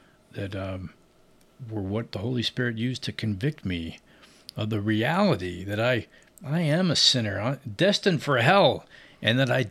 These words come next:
desperately need a Savior, and that Christ was that Savior.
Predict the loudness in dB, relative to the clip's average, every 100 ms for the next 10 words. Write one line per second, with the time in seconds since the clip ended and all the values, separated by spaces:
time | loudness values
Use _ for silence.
0 | 2 4 4 2 -2 2 4 6 6 6
1 | 6 2 2 4 2 2 0 0 -2 2
2 | 2 2 -2 -2 -2 -2 0 -2 -4 -8